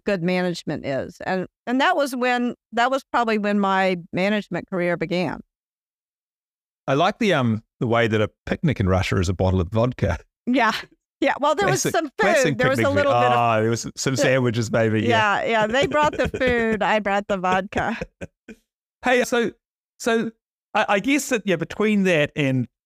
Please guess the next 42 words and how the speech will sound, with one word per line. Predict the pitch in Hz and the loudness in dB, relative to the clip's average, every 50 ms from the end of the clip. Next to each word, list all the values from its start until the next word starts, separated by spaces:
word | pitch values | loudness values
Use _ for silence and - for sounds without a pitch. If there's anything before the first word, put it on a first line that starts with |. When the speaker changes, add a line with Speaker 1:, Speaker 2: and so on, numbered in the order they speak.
| _ _ _ | _ _ _
Speaker 2:
publishing | - 135 139 147 147 131 - - 120 113 | -2 0 0 0 0 0 -2 0 0 2
Radical | 110 110 107 101 - - 104 | 2 2 0 0 -2 -4 -4
Candor, | - - 104 90 90 92 92 95 104 110 | -4 -2 -2 -2 -2 -2 0 0 0 0
there's, | 104 117 113 113 110 101 - - _ _ _ _ _ _ _ _ _ _ _ _ _ _ _ _ | 0 0 0 0 0 -2 -6 -12 _ _ _ _ _ _ _ _ _ _ _ _ _ _ _ _
you | - 151 143 127 | 0 0 2 2
know, | 220 | 2
Speaker 1:
A | |
Speaker 2:
this | 220 220 | 2 2
Speaker 1:
lot | 233 - - | 2 2 2
Speaker 2:
whole | 285 | 2
period | - 214 156 | 2 2 2
in | 104 | 2
Speaker 1:
happened. | 208 214 160 | 2 2 2
Speaker 2:
Google | 123 127 123 123 117 120 | 2 2 2 2 2 2
Speaker 1:
Yeah. | 113 - - 120 117 | 4 4 4 2 2
Speaker 2:
and | 110 110 104 | 0 0 0
other | 110 127 131 131 | 0 0 0 0
stuff. | 113 - - 107 101 107 - _ _ _ _ - | -2 -2 0 0 0 -2 -4 _ _ _ _ -2
But | 190 190 185 | -2 0 0
the, | 202 202 - | 0 -2 -2
the | 165 170 202 | 0 0 0
initial | 196 202 240 226 - 247 | 0 0 0 -2 0 0
ideas | 226 214 156 165 175 180 175 160 123 | 0 2 2 2 2 2 2 0 0
sound | - - 151 147 143 131 | 0 0 0 2 2 0
like | 135 127 - | 0 0 0
they | 131 120 | -2 -2
start | - - 165 160 156 - - | -2 0 0 0 0 -2 -2
percolating, | - 147 143 135 - 139 123 123 123 120 117 120 117 113 110 110 107 - _ _ _ _ _ _ _ _ _ _ | -2 -2 -2 0 0 0 2 2 2 2 2 2 2 0 0 -2 -4 -8 _ _ _ _ _ _ _ _ _ _
you | - 135 | -2 0
know, | 120 120 123 - _ _ | 0 0 -2 -4 _ _
when | - 147 147 151 151 | -2 0 2 2 2
you're | 151 143 135 | 2 2 2
in, | 131 127 120 - | 0 0 -2 -2
when | 135 143 143 139 | 0 0 2 2
you're | 139 131 | 2 2
in | 127 | 0
the | 117 | 0
diamond | 110 120 123 131 131 131 120 113 | 0 0 2 2 2 0 0 0
cutting | - 127 117 117 113 | 0 0 0 0 -2
factory | - - 113 110 - - 123 113 | -2 -2 -2 -2 -2 -2 -2 -2
in | 110 110 | 0 0
Russia. | 113 117 123 120 - - 110 101 | 0 0 0 0 -2 -2 -2 -2